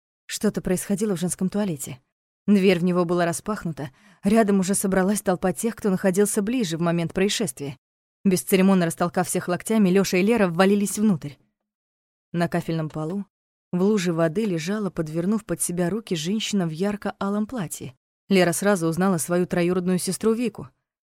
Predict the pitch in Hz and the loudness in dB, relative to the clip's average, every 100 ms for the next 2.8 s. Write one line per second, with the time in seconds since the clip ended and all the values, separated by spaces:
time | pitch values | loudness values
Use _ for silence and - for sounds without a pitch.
0 | _ 185 180 180 175 196 190 165 165 180 | _ 0 2 2 2 0 0 0 2 0
1 | - 214 196 190 202 190 202 226 - 220 | 0 2 2 0 -2 2 2 2 -2 -2
2 | 196 202 208 202 202 180 147 147 | -2 0 0 0 -6 -6 -6 -8